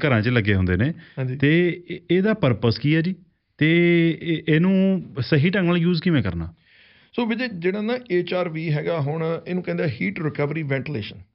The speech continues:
Speaker 1: ਅੱਛਾ ਜੀ।
Speaker 2: ਗਵਰਨਮੈਂਟ ਦੇ ਜਿਵੇਂ ਜਿਵੇਂ ਆਪਾਂ, ਅ, ਏਨਵਾਯਰਮੇਂਟ ਵੱਲ ਨੂੰ ਤੁਰੇ ਜਾਂਦੇ ਆ ਤੇ ਉਹ ਕਹਿੰਦੇ ਆ ਵੀ ਇਹਨੂੰ ਆਪਾਂ ਐਨਰਜੀ ਨੂੰ ਕੰਟਰੋਲ ਕਿੱਦਾਂ ਕਰਨਾ।
Speaker 1: ਹੂੰ, ਹੂੰ।
Speaker 2: ਸੋ ਨਵੇਂ ਘਰਾਂ ਦੇ ਵਿੱਚ ਇਹਨਾਂ ਨੇ ਸਟੈਪ ਕੋਡ ਇੰਟਰੋਡਿਊਸ ਕੀਤੇ ਹੋਏ ਆ,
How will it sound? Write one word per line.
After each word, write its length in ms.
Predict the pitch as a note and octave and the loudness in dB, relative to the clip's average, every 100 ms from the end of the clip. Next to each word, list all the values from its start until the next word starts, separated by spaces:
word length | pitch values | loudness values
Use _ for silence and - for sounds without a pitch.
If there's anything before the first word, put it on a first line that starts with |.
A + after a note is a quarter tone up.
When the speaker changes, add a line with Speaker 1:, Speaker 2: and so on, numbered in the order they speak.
| A2+ | -2
Speaker 1:
ਅੱਛਾ 180 | G2 F2+ | 0 0
ਜੀ। 140 | D#2+ D#2+ _ _ _ _ _ _ _ _ _ D3+ C3+ | -2 -8 _ _ _ _ _ _ _ _ _ -4 -2
Speaker 2:
ਗਵਰਨਮੈਂਟ 400 | E3 G3 G#3 G3+ | -2 -2 -2 -2
ਦੇ 120 | G#3 | -4
ਜਿਵੇਂ 260 | E3 E3 F3 | -2 -2 -2
ਜਿਵੇਂ 400 | F3+ F3+ F3+ F3 | -2 -2 -2 -2
ਆਪਾਂ, 460 | E3 D3+ D#3+ D#3+ | -4 -2 -2 -2
ਅ, 480 | D#3+ D#3 D#3+ D#3 D3+ C#3+ | -4 -6 -4 -2 -4 -4
ਏਨਵਾਯਰਮੇਂਟ 400 | D#3 C#3+ D3+ E3 D3+ | -2 0 0 -2 -2
ਵੱਲ 80 | D#3 | -2
ਨੂੰ 100 | D#3 | -2
ਤੁਰੇ 200 | C#3 D3 | -2 -2
ਜਾਂਦੇ 320 | D3 D3 D3+ | -2 -2 -2
ਆ 120 | D3+ | -2
ਤੇ 100 | D3+ | -4
ਉਹ 180 | F3 E3+ | -6 -4
ਕਹਿੰਦੇ 260 | D#3+ D#3 | -4 -4
ਆ 60 | D#3+ | -4
ਵੀ 120 | D#3 | -2
ਇਹਨੂੰ 200 | D#3+ D#3+ | -2 -2
ਆਪਾਂ 200 | D3+ D3+ | -2 -2
ਐਨਰਜੀ 300 | C#3+ C#3+ C3+ | -2 -2 -4
ਨੂੰ 80 | C#3+ | -4
ਕੰਟਰੋਲ 340 | C#3+ C3+ C#3 | -4 -2 -2
ਕਿੱਦਾਂ 220 | C3+ B2+ A#2+ | -2 -4 -4
ਕਰਨਾ। 260 | A#2+ A2+ | -6 -6
Speaker 1:
ਹੂੰ, 240 | G#2 A#2 G#2+ | -2 2 4
ਹੂੰ। 300 | A2 G2 E2+ - _ _ | 4 2 -2 -10 _ _
Speaker 2:
ਸੋ 340 | G#3+ A3+ G#3+ F#3+ | -2 -2 -2 -2
ਨਵੇਂ 440 | D3 D3+ G3 G#3+ | 0 0 2 0
ਘਰਾਂ 280 | A3 F3 D#3+ | 0 -2 -2
ਦੇ 120 | E3+ | -2
ਵਿੱਚ 220 | D#3 D#3 | -2 -4
ਇਹਨਾਂ 120 | E3+ | -4
ਨੇ 60 | F3 | -4
ਸਟੈਪ 260 | C#3 D3+ - | -2 -4 -4
ਕੋਡ 220 | D#3+ D#3+ | -6 -4
ਇੰਟਰੋਡਿਊਸ 360 | D3 C#3+ C#3+ | -4 -2 -4
ਕੀਤੇ 280 | - C#3 C#3 | -4 -6 -2
ਹੋਏ 220 | A#2 A2+ | -2 0
ਆ, 160 | B2 D3 | -2 -2